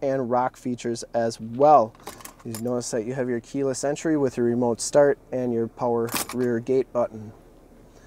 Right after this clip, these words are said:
Factory floor mat and passenger side seat are in nice shape as well. No rips or tears on there.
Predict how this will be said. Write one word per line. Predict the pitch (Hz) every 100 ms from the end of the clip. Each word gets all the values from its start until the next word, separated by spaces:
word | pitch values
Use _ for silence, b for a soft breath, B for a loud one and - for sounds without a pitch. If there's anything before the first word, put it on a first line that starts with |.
| b b b
Factory | - 143 135 - 135
floor | - 143 143
mat | 139 139 -
and | 135 127
passenger | 131 127 123 135 120
side | - 127 120
seat | - 143 143 - -
are | 127 120
in | 117
nice | 120 120 -
shape | 131 120 120
as | 117 135
well. | 156 151
No | 143 127
rips | 123 131 -
or | 117
tears | 120 - 135 123 127
on | 117 117
there. | 151 175